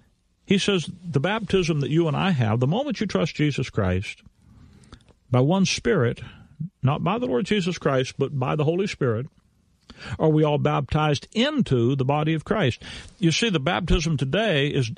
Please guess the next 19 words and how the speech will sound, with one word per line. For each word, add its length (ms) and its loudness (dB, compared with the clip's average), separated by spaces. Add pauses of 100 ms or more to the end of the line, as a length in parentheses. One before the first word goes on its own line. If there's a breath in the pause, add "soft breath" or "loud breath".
is 180 2
the 100 0
exact 380 -2
opposite. 420 -2
At 180 -4
Pentecost, 640 -2 (180 loud breath)
Jesus 440 -2
baptized 720 0
Israel 460 0 (240 loud breath)
with 260 0
the 80 0
Holy 200 0
Spirit. 400 -6 (880 loud breath)
Today, 520 0 (160 loud breath)
the 100 0
Holy 200 2
Spirit 320 -2
baptizes 640 -2
us 200 0